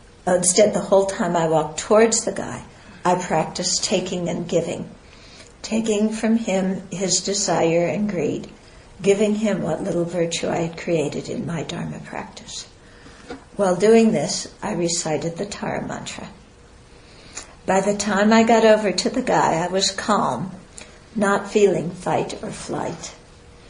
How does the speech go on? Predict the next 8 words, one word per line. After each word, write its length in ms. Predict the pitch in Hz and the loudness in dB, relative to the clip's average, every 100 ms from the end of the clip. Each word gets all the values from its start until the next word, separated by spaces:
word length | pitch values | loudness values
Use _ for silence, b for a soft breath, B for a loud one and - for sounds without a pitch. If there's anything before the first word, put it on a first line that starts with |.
| B B B B B - | B B B B B -2
Of 140 | 190 | 0
course, 360 | - 226 226 - | 4 6 6 4
the 120 | 190 | 2
exchange 640 | 170 - - 208 190 214 - | 0 -2 2 2 2 0 -2
between 460 | 180 - 208 185 | -6 -2 -2 -2
us 260 | - - - | -4 -6 -6
was 220 | 160 - | -4 -6
heated. 520 | - 196 175 156 202 | -6 -4 -2 -2 -4